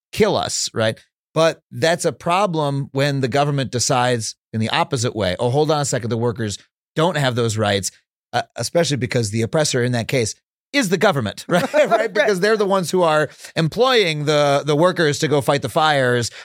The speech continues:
Speaker 1: or, you know, stamp the license plates or whatever. Uh, it's, uh, a really,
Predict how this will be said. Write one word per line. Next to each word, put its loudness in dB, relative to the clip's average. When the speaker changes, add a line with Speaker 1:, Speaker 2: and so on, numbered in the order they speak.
Speaker 1:
or, 2
you -2
know, 2
stamp 0
the 0
license 2
plates 2
or 2
whatever. 2
Uh, 2
it's, 0
uh, 4
a 0
really, 0